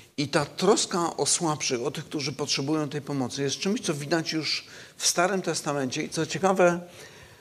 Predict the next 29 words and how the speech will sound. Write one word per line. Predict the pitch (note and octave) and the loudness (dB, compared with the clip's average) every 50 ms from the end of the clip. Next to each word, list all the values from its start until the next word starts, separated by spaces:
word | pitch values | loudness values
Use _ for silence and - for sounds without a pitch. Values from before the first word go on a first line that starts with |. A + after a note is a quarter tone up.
| - - - - - - - - - | -20 -20 -20 -20 -20 -20 -20 0 2
to | F3+ E3+ | 4 4
są | E3 G#3+ F#3+ F3 | 6 4 2 2
przepisy, | - - F#3 D#3 - F#3 G3 - C4 | 2 0 -2 -2 -2 -2 -2 -2 -2
które | A#3+ - - F3 E3 E3 | -2 2 2 2 4 4
nawet | D#3+ D#3+ D#3 E3+ E3+ F3 | 2 0 0 -2 0 0
mówią | F3 F3 E3 F3 E3+ E3 - - | 0 2 2 2 2 2 2 2
o | D3+ D#3 D3+ D3+ D3 D3+ D3 - - - | 4 4 6 6 4 2 0 -4 -10 -12
dobrych | C3 B2+ B2+ A#2+ A2+ E3+ F3+ F3 G3 A3+ A#3 G#3 G3 - | -10 -8 -8 2 6 6 6 6 6 0 -2 -2 -4 -6
uczynkach | F3+ E3+ - - - F#3 E3+ D#3 C#3 D3 C#3+ D#3+ F3+ F3 D3+ | -6 -6 -4 0 2 2 2 2 0 -2 -2 -2 -2 -4 -6
wobec | B2+ A#2 D3 D3+ D3 E3+ E3+ E3+ - - - - | -6 -4 -4 -2 0 0 0 0 -2 -8 -8 -10
wrogów. | C3+ A#2+ B2 C3 C#3+ F3+ A#3 C4 A#3+ D3 B2+ G#2 F#2+ - - - - - - - _ _ - - - - - | -10 -8 -6 -2 2 4 4 4 4 2 0 -2 -2 -2 -6 -8 -8 -10 -16 -20 _ _ -20 -20 -20 -16 -12
Zobaczmy | - - D3+ D#3+ F#3 F3+ F3+ F3 D3 | -2 2 6 6 6 6 4 2 0
tutaj | A#2 - C3 - C#3 C3 A#2 | 0 -2 0 2 2 2 2
kilka, | - D#3+ D3+ C#3 - - C3+ B2+ B2+ B2+ B2 - - - | 0 -2 -2 -2 0 0 2 2 2 2 0 -2 -4 -4
e, | - C3 B2+ B2 A#2+ A#2+ A#2+ | -4 -2 0 0 2 2 2
zdań. | A#2+ B2 A#2+ A#2+ D3+ D3 C#3 C3+ C3 B2+ B2+ B2+ - - - - - - - - _ | 2 2 2 4 4 6 6 6 4 2 0 -2 -6 -14 -18 -20 -20 -20 -20 -4 _
To | - D#3 | 8 8
jest | D3+ D3+ - - - | 8 8 4 -2 0
je-, | C3 D#3+ C#3+ - - | 4 4 4 4 4
jeden | C3+ D#3+ F3 D#3+ E3 D#3+ | 4 4 4 4 4 2
z | D#3+ | 0
fragmentów, | - - E3 D#3 D3 E3 D#3 C#3+ B2+ B2 A2+ | 2 2 2 2 4 2 2 0 0 -4 -4
tam | - C3+ C3+ | -2 0 0
jest | C#3 - - | 2 2 2
sporo | - - - E3 D#3 D3+ C3 C3 | 2 2 2 2 4 4 4 4
różnych | C3+ D3 D3 B2 C3+ C3+ A#2 - | 2 0 -2 -2 -4 -4 -6 -6
przykazań | - - - - C#3+ C3+ B2 - C#3+ D3 C#3 C3+ B2 B2 | -10 -10 -6 -4 -4 -4 -2 -2 -2 -2 -2 0 -2 -2
i | B2+ A#2+ | -2 -2
przepisów. | - - C#3 A#2 D#3 C#3 - - C#3+ E3+ F3+ - - | -4 -6 -4 -4 -4 -4 -2 0 0 0 -2 -2 -8